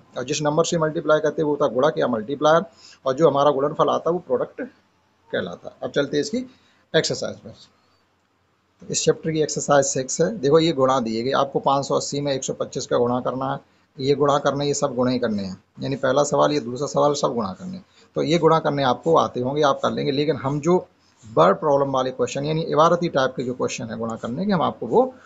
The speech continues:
कराएंगे। That is question number three से आपको हम करवाते हैं। पहला क्या है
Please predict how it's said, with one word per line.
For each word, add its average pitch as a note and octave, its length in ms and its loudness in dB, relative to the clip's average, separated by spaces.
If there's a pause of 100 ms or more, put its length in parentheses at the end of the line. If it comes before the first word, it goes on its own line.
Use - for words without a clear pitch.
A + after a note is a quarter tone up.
(220)
कराएंगे। B2+ 340 0
That C3+ 280 2
is - 60 -12
question C#3+ 300 0
number A3 180 2 (680)
three F3 140 8
से D#3 140 2
आपको - 260 0
हम C3 100 -8
करवाते F#2 400 -8
हैं। - 80 -20
पहला B2 200 2
क्या D3+ 220 6
है D#3 120 2